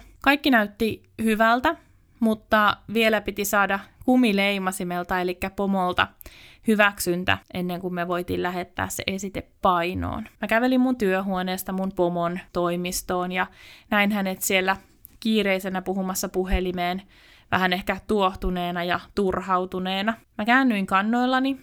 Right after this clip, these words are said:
ja tein sen päätöksen, että mä annan graafikolle luvan lähettää sen esitteen painoon.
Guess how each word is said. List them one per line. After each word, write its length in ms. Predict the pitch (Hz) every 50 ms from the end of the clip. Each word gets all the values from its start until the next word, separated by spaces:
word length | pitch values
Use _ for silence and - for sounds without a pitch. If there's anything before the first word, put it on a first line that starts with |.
| - -
ja 80 | 202
tein 220 | 196 208 208 202 196
sen 180 | 202 190 190
päätöksen, 640 | 196 208 208 202 196 190 185 175 180 - - 185 185
että 320 | 185 196 - _ - 202 196 - _ _ _
mä 220 | - 190 185 190 - _ _ _
annan 360 | - 190 190 190 185 185 - - _
graafikolle 640 | - - 202 196 180 185 - 185 - 175 175 175 175
luvan 300 | 190 190 185 180 180 175
lähettää 500 | 175 185 190 180 175 175 _ - - -
sen 280 | - - 214 208 202 - - - - - - -
esitteen 600 | - 185 - 190 185 - _ - - 170 180 185
painoon. 500 | 196 202 196 202 - - - - 220